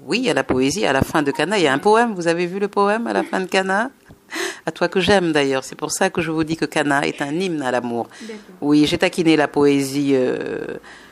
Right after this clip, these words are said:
Speaker 1: Ça fait déjà un moment, hein. Oui, oui, mais si je dois continuer, je vais continuer avec les romans.
Speaker 2: Je rappelle, chers auditeurs, que nous recevons, euh, Madame Ba, Brigitte Niami, auteure de Kana, le fils du, euh, passé.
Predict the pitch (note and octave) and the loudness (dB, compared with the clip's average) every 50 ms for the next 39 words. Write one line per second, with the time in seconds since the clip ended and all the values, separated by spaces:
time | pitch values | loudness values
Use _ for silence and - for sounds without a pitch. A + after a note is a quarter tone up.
0 | - - - - - - - - - C3 B2+ D3 D3 D#3 E3+ G#3+ A#3 B3+ C4 B3 | -20 -20 -20 -16 -12 -12 -10 -8 -8 -6 -2 0 0 2 2 0 0 0 0 2
1 | A3+ G3 G3+ A3+ A3 A3 - _ _ - - - _ - - _ _ - - F3 | 2 0 0 -2 -6 -10 -14 _ _ -20 -20 -20 _ -20 -20 _ _ -16 -12 -8
2 | F#3 F#3 D#3 C#3 C#3+ F3 F3 E3 D3 C3+ C3+ C3 - - G3+ F#3+ G#3 E3+ F3+ D#3+ | -6 -4 -2 -2 -2 -2 -2 -2 0 0 0 -2 -4 -4 -2 0 2 2 2 2
3 | - - D3+ D3 - D3 C3 B2+ B2 B2 B2+ C3+ C#3 - - - B2+ - B2+ B2 | 4 2 2 2 2 0 0 0 0 0 0 -2 -4 -4 -6 -6 -6 -4 -4 -4
4 | - B2+ B2 A2+ G2 F2+ G#2 G#2+ - A2 G#2+ G#2 G2 F#2 - - - - _ - | -4 -4 -6 -4 -4 -4 -6 -8 -8 -6 -6 -6 -6 -6 -8 -14 -20 -20 _ -20
5 | - - E4 - C#4+ D4+ D4+ D#4+ D#4+ D#4+ D4+ D4 C4+ - D4+ C#4+ B3+ A#3 C4 B3+ | -16 -16 -12 -10 -8 -6 -4 -4 0 2 4 4 4 4 0 0 2 2 0 0
6 | A#3 B3+ A#3+ - - A#3 A3+ A#3 - - C#4+ C4 B3 A#3+ A3+ B3 B3 - - B3 | 0 0 0 2 2 4 4 4 2 2 2 2 2 4 4 2 2 4 2 2
7 | G#3+ G3+ A3 A#3 A#3 A3+ - - - F#3+ F#3+ F#3+ F#3+ G3+ G3+ F#3+ G3+ G3 F#3+ F3+ | 2 2 4 4 4 2 0 -2 0 2 2 4 4 2 2 2 2 0 0 0
8 | E3+ F3 A3+ C4 B3+ B3 A3 F#3+ F#3 F#3+ G#3 G3+ F#3 G3+ G#3 G3 - - A3+ G3 | 0 0 0 0 -2 -6 -8 -6 -6 -4 -4 -4 -4 -4 -6 -6 -6 -8 -6 -2
9 | G3 F#3 F3 F3 G3 A#3 B3 - G3 G3+ G3+ - A3+ A3 F#3+ F#3+ F#3+ - - G#3 | 0 0 0 0 0 0 0 2 0 0 2 2 0 0 0 -2 -6 -6 -4 -2
10 | G3 F#3 F#3+ F#3+ A3 A#3+ - - - - - - - - D#3+ F#3+ G3+ F#3+ - - | -2 0 0 0 0 -2 -2 -6 -14 -14 -14 -10 -6 -2 0 2 2 0 0 -2
11 | A#3+ A#3+ A3+ - - - G#3+ - - - F3 E3 - G3+ G#3 G3+ F#3+ - - D3 | -2 -2 -2 -2 0 2 2 2 2 0 -4 -4 -2 -2 0 0 0 0 2 2
12 | C3+ - - - - - G#3+ A#3 - - - D4 | 2 2 0 -2 0 0 0 0 0 0 2 2